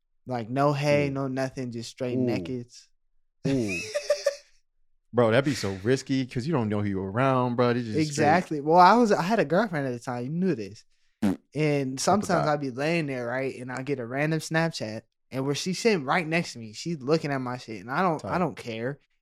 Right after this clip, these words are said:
Speaker 1: And I'll open it, it'd be a <laughs> naked girl. I'm just like, "I swear to God, I don't know who this
Speaker 2: That's
Speaker 1: is."
Speaker 2: not me. And you throw your phone. "I swear that's not me.
Speaker 1: <laughs> I
Speaker 2: I
Speaker 1: swear to
Speaker 2: swear that's
Speaker 1: God.
Speaker 2: not me."
Speaker 1: <laughs> You just drop
Speaker 2: Oh,
Speaker 1: it.
Speaker 2: man. This guy dropped. Good job, man.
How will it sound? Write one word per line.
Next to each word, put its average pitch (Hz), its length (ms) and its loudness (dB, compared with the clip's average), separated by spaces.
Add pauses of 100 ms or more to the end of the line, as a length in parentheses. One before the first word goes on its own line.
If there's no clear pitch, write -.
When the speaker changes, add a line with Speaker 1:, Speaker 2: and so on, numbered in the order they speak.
Speaker 1:
And 151 80 -6
I'll 175 220 2
open 190 340 6
it, 185 60 4
it'd 190 100 2
be 190 160 2
a 151 60 -2
<laughs> - 0 -
naked 190 420 0
girl. 220 300 4
I'm 208 80 -6
just 208 100 -10
like, 190 160 -4
"I 190 80 -2
swear - 280 0
to - 40 -4
God, 254 380 8
I - 0 -
don't 247 180 6
know 240 120 4
who 240 100 10
this 226 180 2
Speaker 2:
That's - 160 8
Speaker 1:
is." 190 80 2
Speaker 2:
not 139 240 8
me. - 140 6
And 139 160 10
you 143 60 6
throw 143 160 6
your 139 180 8
phone. 151 260 10
"I 120 120 4
swear 147 440 4
that's 180 220 6
not 165 260 2
me. 156 160 2 (140)
Speaker 1:
<laughs> 320 80 -6
I 220 140 0
Speaker 2:
I 233 40 -2
Speaker 1:
swear 202 400 0
to 277 60 4
Speaker 2:
swear 285 100 8
that's 262 400 6
Speaker 1:
God. 247 100 4
Speaker 2:
not 226 680 10
me." 165 140 10
Speaker 1:
<laughs> - 40 -16 (920)
You - 100 0
just 170 200 -4
drop 165 140 4
Speaker 2:
Oh, 120 180 4
Speaker 1:
it. 104 80 -6
Speaker 2:
man. 113 340 -4 (180)
This 147 80 -14
guy 151 140 6
dropped. 143 180 2
Good 240 180 2
job, 117 220 2
man. 123 140 0